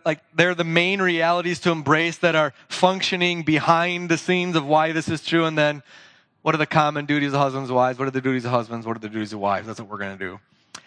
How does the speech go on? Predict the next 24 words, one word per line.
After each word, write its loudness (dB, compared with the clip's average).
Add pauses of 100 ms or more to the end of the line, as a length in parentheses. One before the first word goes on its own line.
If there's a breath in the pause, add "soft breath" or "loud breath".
(120)
So 2
let 4
me 0
pr-, 0
let 0
me 0
read 2
this, 2
pray, 2
and -4
then 0 (100)
explain -2
it -4
a -2
bit. -4 (120)
"Wives, 2
submit -4
to 2
your 2 (220 soft breath)
own 2
husbands 2
as 2
the 2
Lord. 0